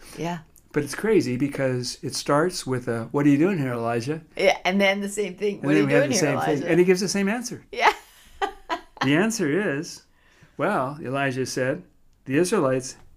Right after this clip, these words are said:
Speaker 2: have destroyed your altars and killed your prophets. Now they wanna kill me." It's like God probably could have understood that the first time, right?
Speaker 1: Yes. God wasn't paying attention.
Speaker 2: I guess so.
Speaker 1: He was distracted by a little voice.
Speaker 2: Yeah.
Speaker 1: Um,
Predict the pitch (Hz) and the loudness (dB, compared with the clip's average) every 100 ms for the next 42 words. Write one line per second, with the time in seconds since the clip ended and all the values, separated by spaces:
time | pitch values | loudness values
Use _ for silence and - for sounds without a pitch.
0 | - 117 127 - - 135 170 196 147 143 | -10 -6 -4 -4 0 0 2 0 0 -2
1 | 143 175 - - 113 110 139 160 180 - | 0 -2 -4 -8 -6 -4 -2 0 0 -2
2 | 131 110 117 - - - _ - - 139 | -4 -6 -8 -10 -14 -18 _ -12 -4 0
3 | 175 120 123 131 151 151 170 143 - - | 0 0 -2 -4 -2 0 0 -2 -8 -20
4 | - - - - - _ _ - - 143 | -20 -20 -20 -20 -20 _ _ -20 -14 -10
5 | 147 190 165 147 - - - - 220 175 | -2 2 2 0 -12 -18 -18 -14 -2 2
6 | 185 151 175 196 143 - 165 127 117 - | 4 2 0 0 0 0 -2 -2 -6 -8
7 | 147 139 127 - 139 120 113 117 - 185 | -4 -4 -2 0 0 -2 -6 -8 -4 -4
8 | - - 98 98 101 123 185 - 196 214 | -4 -10 -12 -12 -10 -8 -10 -8 0 2
9 | 143 - - - - - 233 311 208 - | 0 -4 -14 -20 -20 -6 -2 2 4 2
10 | 180 202 170 156 175 175 214 - - 170 | 0 0 0 0 -2 -2 -2 -4 -2 2
11 | 175 175 185 190 - - 196 - 196 - | 2 2 -2 -2 -6 -2 -2 -2 -4 2
12 | 202 226 220 175 175 170 190 160 185 220 | 2 2 0 4 4 6 4 4 4 4
13 | 160 - - - - 185 175 - - _ | 2 -6 -10 -4 2 2 2 -4 -16 _
14 | _ _ - 180 160 - | _ _ 0 2 2 -2